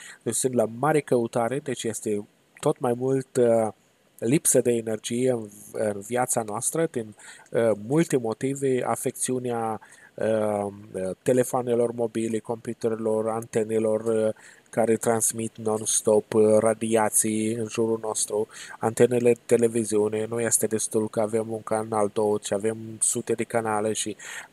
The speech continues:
toate acestea. Deci, practic, trăim într-un mediu bombardat non-stop, douăzeci și patru din șapte, cu aceste radiații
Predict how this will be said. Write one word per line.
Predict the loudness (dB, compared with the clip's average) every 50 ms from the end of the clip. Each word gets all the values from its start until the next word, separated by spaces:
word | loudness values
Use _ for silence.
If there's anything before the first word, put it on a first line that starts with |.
| _ _
toate | 2 4 4 4 4 2
acestea. | 2 4 4 4 4 6 4 4 2
Deci, | 2 0 -2 -2
practic, | 0 2 2 2 2 0 -4 -4 -4
trăim | -2 0 2 2 2 2 0 0 -2 -2 -2
într-un | 0 0 0 -2 -4 -8 -2 2 4 4 6 6 4 4 2 0 -2 -4 -10 -16 -4 2
mediu | 4 4 4 4 4 4 4 4 4 2 0 -6 -20 -20 -20 -20 -20 -20 0 6
bombardat | 8 8 8 8 6 4 4 4 4 4 0 0 2 4 4 4 2 -4 -14 -14 _ _ _ _ _ _ _ _ _ _ _ _ -20 -20 -6 -2
non-stop, | 0 0 0 0 0 -2 -2 2 4 4 4 4 4 0 -8 _ _ _ _ _ _ -8 -2
douăzeci | 2 4 4 4 4 2 0
și | 0
patru | 2 2 2 2 0 -6 -6
din | -6 -6 -6
șapte, | -4 -2 0 0 0 0 -2 -2 -2 -2 -2 -4 _ _ _ _ _ _ _ _
cu | 2 4
aceste | 4 4 4 0 0 2 4 4
radiații | 4 4 4 2 2 2 2 2 2 2 2 2 0 0